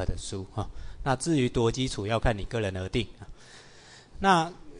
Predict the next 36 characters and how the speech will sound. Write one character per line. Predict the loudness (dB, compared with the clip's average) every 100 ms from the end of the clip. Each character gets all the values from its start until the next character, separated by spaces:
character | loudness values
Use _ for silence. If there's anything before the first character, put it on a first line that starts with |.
| -16 -8
C | -4 2
sharp | 4 4 2
简 | 2 2
介 | 4 6
啊， | 6
开 | 4 4
发 | 6
环 | 6 4
境， | 0 -2
这 | 0
个 | 0
应 | 0
该 | 2 2
我 | 0
们 | -2 -2
都， | -2 -2 -4 -12 -16 -18 -20 -20 -20 -6
各 | -2
位 | -2
自 | -2 -4
己 | 0
看 | 4 2 0
啊。 | -10 -10 -18 -20 -20 -20 -2
那 | 2 4
变 | 4 2 2
数 | 2
和 | 2 2
运 | 0 0
算 | 0 0
我 |
们 | -2 -2
稍 | 2 2
微 | 2
看 | 2 2
一 | 0
下 | 0 -2 -4
啊。 | -12